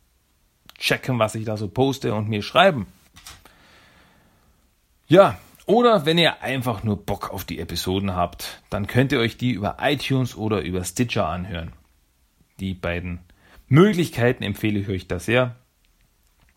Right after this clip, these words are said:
Am Ende, ganz am Schluss natürlich, gibt's noch den Song of the Day und das ist dieses Mal der Track mit dem Titel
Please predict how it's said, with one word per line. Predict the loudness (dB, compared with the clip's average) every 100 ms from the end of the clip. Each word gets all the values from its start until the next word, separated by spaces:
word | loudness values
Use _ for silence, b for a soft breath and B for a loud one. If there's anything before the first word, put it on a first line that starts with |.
| -14 B B B B B B B B B 4
Am | 4 4
Ende, | 0 4 4 4 B B B B -4
ganz | -2 -2
am | -4
Schluss | 0 0 0
natürlich, | -4 -2 0 0 -2 -4
gibt's | -2
noch | -2 -2
den | -4
Song | 0 2 2
of | -2
the | 0
Day | 2 2 0
und | -4 -4
das | -2 -4
ist | -4
dieses | -2 -2 -2
Mal | -2 0 0 0
der | -2
Track | -2 -2 -2 -2 -4
mit | -4
dem | -4
Titel | -2 -2 -2